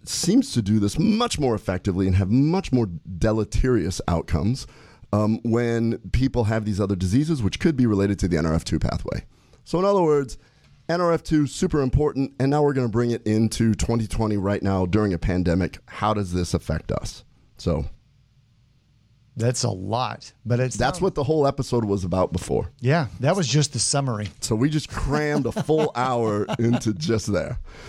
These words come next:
Speaker 1: So, all right, so now we ended the show with saying, "Okay, this is your N R F two pathway." Hopefully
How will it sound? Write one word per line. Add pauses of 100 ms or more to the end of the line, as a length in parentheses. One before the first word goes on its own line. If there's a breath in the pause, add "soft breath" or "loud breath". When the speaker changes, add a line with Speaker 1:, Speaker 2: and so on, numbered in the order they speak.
(140 loud breath)
Speaker 1:
So, (160)
all
right,
so
now
we
ended
the
show
with
saying,
"Okay,
this
is
your
N
R
F
two
pathway."
Hopefully